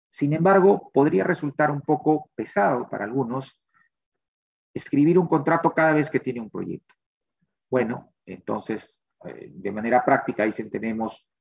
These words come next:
formatos de contratos colaborativos nec, tenemos formatos de contratos colaborativos,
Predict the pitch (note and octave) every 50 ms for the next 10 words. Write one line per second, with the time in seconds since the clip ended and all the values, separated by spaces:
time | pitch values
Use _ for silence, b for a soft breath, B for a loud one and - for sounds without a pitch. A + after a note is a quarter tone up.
0 | _ _ _ _ - B2 A2 G#2+ A2+ B2 A#2+ - - A2+ A2 G#2+ - - - -
1 | G#2 - - G#2 G2 G#2 G#2+ - - G#2 - - - G2+ G#2 G#2+ A2+ A2 A2 A2+
2 | - - B2 A2+ A2 A2+ G#2+ C3 C#3 D#3+ D#3+ D#3+ - _ _ - G#2+ G#2 G2+ G#2
3 | G2+ - - G2+ G2+ G#2 G#2+ G#2 - G#2 G#2 G2 G2 G2 G2 - _ - G2+ F#2+
4 | - G#2 G#2+ G#2 - - G2+ G2 - - - G2 G2 F#2+ F#2+ F#2+ G2 G2+ G2+ -
5 | - A#2 A2 G#2+ G#2+ G#2+ G2+ - _